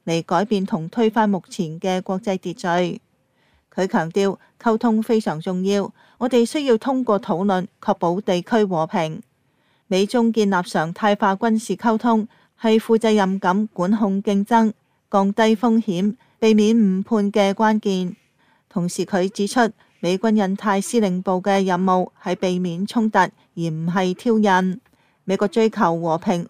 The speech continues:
穩定同繁榮。美中喺遵守國際規範底下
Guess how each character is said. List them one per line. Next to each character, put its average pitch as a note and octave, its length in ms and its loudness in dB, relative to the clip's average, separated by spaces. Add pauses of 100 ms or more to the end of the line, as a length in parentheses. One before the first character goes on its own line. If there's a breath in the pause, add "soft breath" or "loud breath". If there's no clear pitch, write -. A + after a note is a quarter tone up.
(100)
穩 E3 240 -2
定 F3+ 180 -2
同 E3 300 -6
繁 E3 260 -2
榮。 E3 240 -4 (640)
美 F3 180 0
中 A3+ 180 2
喺 G3 220 2
遵 A3+ 180 0
守 G3 160 0
國 G3 220 -2
際 G3 240 0
規 A3 240 0
範 F3+ 260 -2
底 F#3 240 0
下 F#3+ 240 2